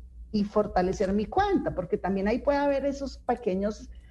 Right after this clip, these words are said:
vacíos y esguinces legales, como uno, esta gobernadora llegó con cinco mil seguidores y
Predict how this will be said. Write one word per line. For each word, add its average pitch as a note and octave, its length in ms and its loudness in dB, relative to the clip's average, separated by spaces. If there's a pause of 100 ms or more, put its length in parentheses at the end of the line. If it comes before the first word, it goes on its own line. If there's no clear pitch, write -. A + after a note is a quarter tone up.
(160)
vacíos G3+ 520 0
y A#3 40 2
esguinces G3 540 2
legales, G#3+ 500 0
como F3+ 220 0
uno, C#4+ 500 2
esta C#4 480 0 (280)
gobernadora G3 680 2
llegó G#3+ 320 -2
con F#3+ 200 -6
cinco G#3 340 -2
mil G3 200 0
seguidores B3+ 720 0
y A#3 320 0